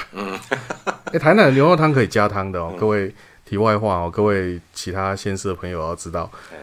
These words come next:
Speaker 2: 来台南喝牛肉汤，事实上你可以回去要求他，
Speaker 1: 对，对，对。
Speaker 2: 他再补汤给你。好，然后那个会给一些坚果啦。
Speaker 1: 嗯。
Speaker 2: 我，我去是这样，也是没有什么气味的东西。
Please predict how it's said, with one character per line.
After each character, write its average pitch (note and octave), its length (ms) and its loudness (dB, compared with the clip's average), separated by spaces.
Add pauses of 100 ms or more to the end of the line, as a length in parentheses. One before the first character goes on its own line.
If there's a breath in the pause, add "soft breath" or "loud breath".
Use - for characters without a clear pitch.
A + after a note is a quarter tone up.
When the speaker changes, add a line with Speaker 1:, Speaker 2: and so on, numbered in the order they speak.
Speaker 2:
来 G#2+ 140 2
台 G#2+ 140 -2
南 G2 180 0
喝 G2+ 140 0
牛 F2+ 200 -2
肉 F#2+ 100 -2
汤， F#2 160 -8
事 A#2 180 -6
实 G#2+ 40 -2
上 G2+ 220 -4
你 D#2+ 40 -8
可 F#2+ 120 -6
以 F#2 40 -2
回 F2 160 -8
去 F#2 280 -10
要 F2 200 -6
求 E2+ 360 -10 (420 soft breath)
他， - 40 -20
Speaker 1:
对， E2+ 100 -10
对， G2 180 0
对。 - 20 -
Speaker 2:
他 G#2 120 -4
再 G#2 120 -2
补 E2 200 -14
汤 F2 260 -10
给 D2+ 160 -12
你。 E2 180 -12 (460 soft breath)
好， D#2+ 180 -10
然 F#2+ 120 -2
后 A#2+ 140 2
那 A#2+ 140 2
个 E2+ 580 -2
会 A#2+ 100 -2
给 F2 160 -6
一 F2+ 60 -6
些 F#2+ 120 -8
坚 E2+ 300 -10
果 - 240 -12
啦。 - 180 -18 (120)
Speaker 1:
嗯。 - 80 -16
Speaker 2:
我， F#2 160 -4
我 F#2+ 100 -4
去 A#2+ 180 -4
是 G#2+ 140 -4
这 G#2+ 80 -2
样， G2 100 -2
也 F#2+ 120 -2
是 D#3 100 -4
没 C3+ 100 2
有 C3 80 0
什 A#2 120 -6
么 E2 80 -8
气 - 200 -10
味 F#2 160 -4
的 E2 60 -6
东 E2 220 -10
西。 - 260 -12